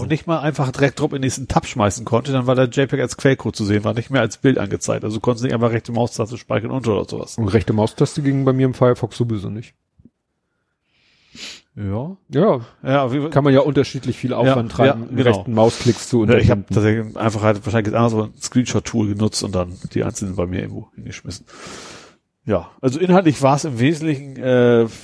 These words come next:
Speaker 1: stand da quasi drin, wenn man's so benutzt, wie der Hersteller es verlangt, dann sollten eigentlich keine Probleme
Speaker 2: Ja,
Speaker 1: auftreten.
Speaker 2: gut,
Speaker 1: So
Speaker 2: das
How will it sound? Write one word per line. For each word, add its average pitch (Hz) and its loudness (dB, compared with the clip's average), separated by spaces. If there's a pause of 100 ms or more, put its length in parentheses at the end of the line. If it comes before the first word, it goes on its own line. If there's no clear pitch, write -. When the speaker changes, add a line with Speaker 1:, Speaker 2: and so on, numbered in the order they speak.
(160)
Speaker 1:
stand 117 -6
da 120 0
quasi 123 0
drin, 117 0 (300)
wenn 120 -2
man's 131 -4
so 143 4
benutzt, 135 -2
wie 131 2
der 123 6
Hersteller 123 2
es 113 -2
verlangt, 113 -4
dann 110 -2
sollten 110 0
eigentlich 110 -4
keine 104 -6
Probleme 98 -6
Speaker 2:
Ja, 156 4
Speaker 1:
auftreten. - -6
Speaker 2:
gut, 123 0
Speaker 1:
So - -12
Speaker 2:
das - -4